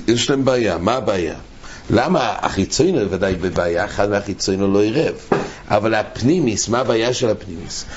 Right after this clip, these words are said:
פשט הוא כשעשו עירוב משותף, כל זמן שאחד שכח, אז יש להם בעיה, הם לא עירוב. יש פה פתרון אבל, שאחד החיצוני יוכל לבטל. אז הגמרא אומרת, בעצם יש פה בעיה,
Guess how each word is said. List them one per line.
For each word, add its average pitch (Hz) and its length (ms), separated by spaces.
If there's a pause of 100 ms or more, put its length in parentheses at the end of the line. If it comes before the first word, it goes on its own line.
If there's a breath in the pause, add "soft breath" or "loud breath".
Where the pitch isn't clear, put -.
(140 loud breath)
פשט - 280
הוא 104 80
כשעשו - 400
עירוב 135 260
משותף, 101 580
כל 139 260
זמן 113 400
שאחד 107 340
שכח, 131 520 (440 loud breath)
אז 110 200
יש 135 160
להם 147 80
בעיה, 170 200
הם 135 160
לא 143 100
עירוב. 156 320 (440 loud breath)
יש - 160
פה 165 180
פתרון 180 400
אבל, 135 280 (340 loud breath)
שאחד 120 500
החיצוני 143 840
יוכל 135 380
לבטל. 123 540
אז 92 120
הגמרא 117 160
אומרת, 151 440 (320 loud breath)
בעצם 131 320
יש 123 140
פה 131 140
בעיה, 107 380